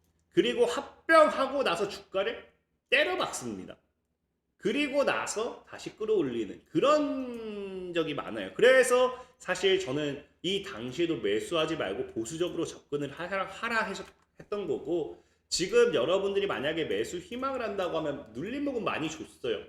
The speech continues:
그래서 현재 구간, 그래서 한 십사에서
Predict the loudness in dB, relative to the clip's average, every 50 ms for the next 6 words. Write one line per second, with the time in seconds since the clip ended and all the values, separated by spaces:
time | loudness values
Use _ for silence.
0 | -16 _ _ _ _ -12 -8 -6 -4 -2 -2 -4 -4 -8 -12 -20 _ _ _ _
1 | _ -8 -6 -6 -4 -2 0 0 0 -2 -2 -4 -2 -4 -4 -4 -8 -14 -20 _
2 | _ _ -10 -8 -6 -6 -6 -6 -6 -8 -10 -10 -10 -12 -12 -12 -10 -6 -4 -4
3 | -2 0 0 -2 -2 -4 -4 -2 -2 -2 -2 -4 -8 -14 -18